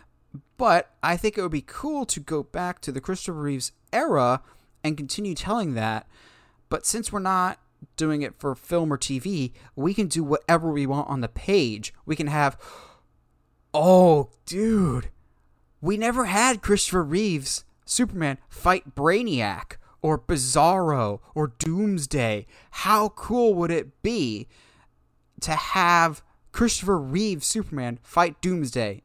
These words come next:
even if it's in, just in a comic? I think there's a lot of interesting possibilities that could come of this.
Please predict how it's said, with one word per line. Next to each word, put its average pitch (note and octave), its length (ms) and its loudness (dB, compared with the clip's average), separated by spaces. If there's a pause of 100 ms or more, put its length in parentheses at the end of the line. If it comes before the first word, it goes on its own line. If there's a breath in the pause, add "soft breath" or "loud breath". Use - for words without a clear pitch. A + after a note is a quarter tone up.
even C#4 220 -6
if D4 100 -8
it's - 160 -6
in, B3 220 -6
just - 200 -6
in F3 140 -4
a B2+ 60 -2
comic? E3 580 -4 (380 soft breath)
I E3 140 2
think F#3+ 200 -8
there's F3 180 2
a E3 40 -2
lot D#3+ 200 2
of C#3+ 80 -4 (100)
interesting E3 500 -4
possibilities C#3 1120 0 (500 soft breath)
that B2 180 -4
could - 300 -8
come F#3+ 480 -2
of C#3 300 2
this. A2 420 -4